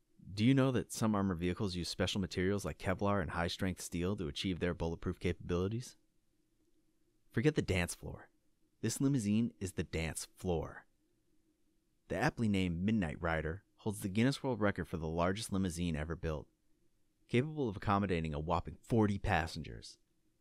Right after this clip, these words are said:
It's basically a mobile nightclub with multiple lounges, bars, and entertainment areas, perfect for rolling into any party in style, and with enough space for the entire guest list. A limo by any other name,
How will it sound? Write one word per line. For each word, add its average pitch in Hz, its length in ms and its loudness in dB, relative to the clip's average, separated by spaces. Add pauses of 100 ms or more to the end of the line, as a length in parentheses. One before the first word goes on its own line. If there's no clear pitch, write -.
(160)
It's - 140 0
basically 147 480 2
a 90 60 4
mobile 95 420 4
nightclub 78 500 -4
with 78 160 -8
multiple 80 340 -4
lounges, 73 460 -6 (220)
bars, 78 420 0
and 101 240 0
entertainment 90 500 0
areas, 69 380 -10 (680)
perfect 165 300 2
for 104 120 0
rolling 101 360 4
into 87 280 2
any 92 200 0
party 87 360 0
in 73 80 -4
style, - 480 -8 (540)
and 104 100 -6
with 101 140 0
enough 101 260 0
space 117 480 -2 (460)
for - 160 -4
the 82 80 0
entire 85 320 2
guest 85 320 -4
list. - 340 -10 (1160)
A 98 60 -2
limo 113 280 6
by 104 180 4
any 98 260 4
other 95 160 4
name, 90 400 0